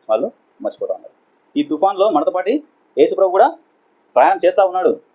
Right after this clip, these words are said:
అనే సంగతి మర్చిపోతా ఉన్నారు, కదా? ఏమంటున్నాడు? "మీరెందుకు భయపడుచున్నారు? మీరు ఇంకనూ నమ్మిక లేక ఉన్నారా? ఇంకా మీరు నన్ను నమ్మడం లేదా?" అంటాడు. అలా చూడండి, మత్తయి సువార్త ఎనిమిదవ అధ్యాయం. అందుకైన,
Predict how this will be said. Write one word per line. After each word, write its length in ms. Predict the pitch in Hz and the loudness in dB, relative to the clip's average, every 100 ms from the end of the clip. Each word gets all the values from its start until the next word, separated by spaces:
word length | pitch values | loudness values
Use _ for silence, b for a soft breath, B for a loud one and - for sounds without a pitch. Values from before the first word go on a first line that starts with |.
| _ | _
అనే 100 | - | -6
సంగతి 320 | 143 156 208 - _ _ _ - | -4 -2 -2 -4 _ _ _ -8
మర్చిపోతా 340 | 107 - 101 | -8 -6 -8
ఉన్నారు, 540 | 101 90 - _ _ 123 | -8 -10 -20 _ _ -2
కదా? 120 | 156 _ _ _ - | -2 _ _ _ -6
ఏమంటున్నాడు? 420 | 131 127 131 175 _ _ _ _ _ _ _ _ _ _ _ 139 | -4 -2 -2 -4 _ _ _ _ _ _ _ _ _ _ _ -2
"మీరెందుకు 500 | 143 139 160 262 - _ _ _ _ _ | 0 2 4 2 0 _ _ _ _ _
భయపడుచున్నారు? 460 | 107 - 95 98 87 _ _ _ _ _ 120 | 0 0 -6 -12 -14 _ _ _ _ _ -2
మీరు 160 | 139 | 0
ఇంకనూ 380 | 147 185 247 294 _ _ _ _ _ - | 2 2 2 -2 _ _ _ _ _ -6
నమ్మిక 260 | 113 123 156 | -4 -2 -2
లేక 180 | 156 175 247 _ _ _ _ 104 | 0 0 -2 _ _ _ _ -14
ఉన్నారా? 260 | 95 87 - | -10 -10 -10
ఇంకా 140 | 117 | -4
మీరు 200 | - 123 | -2 -2
నన్ను 260 | 131 226 294 _ _ _ _ _ | 0 0 0 _ _ _ _ _
నమ్మడం 280 | 113 120 123 | -2 2 2
లేదా?" 200 | 113 104 | 2 0
అంటాడు. 240 | 95 85 - _ _ _ _ _ | 0 -6 -16 _ _ _ _ _
అలా 100 | - - _ - | -12 -12 _ -18
చూడండి, 140 | 453 120 | -16 -10
మత్తయి 220 | 107 - | -4 -4
సువార్త 260 | - - 147 | -2 -2 0
ఎనిమిదవ 240 | 117 104 | -2 -2
అధ్యాయం. 380 | 95 - 110 202 _ _ _ _ _ _ _ _ | -2 -4 -10 -12 _ _ _ _ _ _ _ _
అందుకైన, 460 | 113 147 135 139 | -2 2 2 2